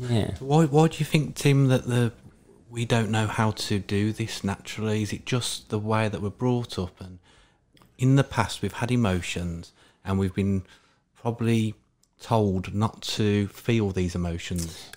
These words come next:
Speaker 1: Uh, yeah,
Speaker 2: you know?
Speaker 1: I think that's, that might be a bit of the problem. Certainly as guys, I think we get told not to feel, don't we? And, and it's almost like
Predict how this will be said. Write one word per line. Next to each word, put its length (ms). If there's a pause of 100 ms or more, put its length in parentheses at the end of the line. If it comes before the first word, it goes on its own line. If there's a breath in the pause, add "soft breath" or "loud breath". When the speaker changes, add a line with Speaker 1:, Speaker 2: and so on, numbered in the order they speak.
Speaker 1:
Uh, 100
yeah, 280
Speaker 2:
you 60 (140)
know? 40 (200)
Speaker 1:
I 80
think 140
that's, 220
that 200
might 240
be 60
a 120
bit 60
of 60
the 60 (100)
problem. 200
Certainly 440
as 100
guys, 720 (220)
I 60
think 160
we 100
get 240
told 320
not 260
to 60
feel, 420 (280)
don't 160
we? 140
And, 100
and 100
it's 180
almost 280
like 160